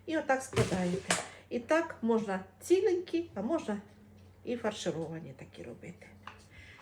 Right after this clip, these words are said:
Загалом іде дві головочки часнику на відро. Неважно, фаршируєте часником чи так нарізати,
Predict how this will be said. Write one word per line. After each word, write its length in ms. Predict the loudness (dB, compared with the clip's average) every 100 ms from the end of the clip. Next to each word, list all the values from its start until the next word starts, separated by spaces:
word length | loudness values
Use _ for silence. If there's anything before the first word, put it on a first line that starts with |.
| -16 2
Загалом 500 | 6 8 10 10 8
іде 180 | 8 6
дві 220 | 10 8
головочки 600 | 8 2 4 2 -2 -6
часнику 500 | -4 0 -2 0 0
на 160 | 2
відро. 420 | 2 0 0 -2 -2
Неважно, 420 | 0 4 4 4 0
фаршируєте 680 | 0 0 2 6 6 6
часником 540 | 0 -2 -2 0 0 0
чи 120 | 2
так 240 | 6 6
нарізати, 540 | 4 0 0 -2 -2